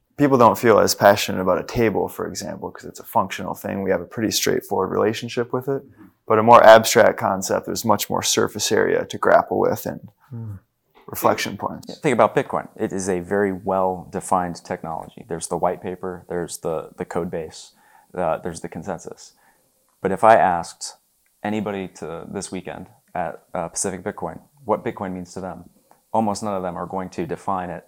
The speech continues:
Speaker 3: by the white paper or the code.
Speaker 1: Correct.
Speaker 3: So even with the well-defined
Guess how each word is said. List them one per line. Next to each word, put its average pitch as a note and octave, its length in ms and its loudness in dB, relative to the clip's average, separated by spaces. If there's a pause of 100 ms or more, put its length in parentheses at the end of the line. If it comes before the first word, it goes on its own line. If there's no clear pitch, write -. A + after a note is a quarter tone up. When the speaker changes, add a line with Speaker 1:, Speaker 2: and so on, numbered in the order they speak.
Speaker 3:
by E2+ 420 -4
the E2+ 80 -10
white D#2 240 -4
paper D#2+ 340 -10
or E2 160 -12
the D#2 120 -16
code. - 260 -16 (320)
Speaker 1:
Correct. - 400 0
Speaker 3:
So F2 340 -2 (920)
even A2 300 -4
with G2 160 -8
the G2 100 -2
well-defined F2 880 -4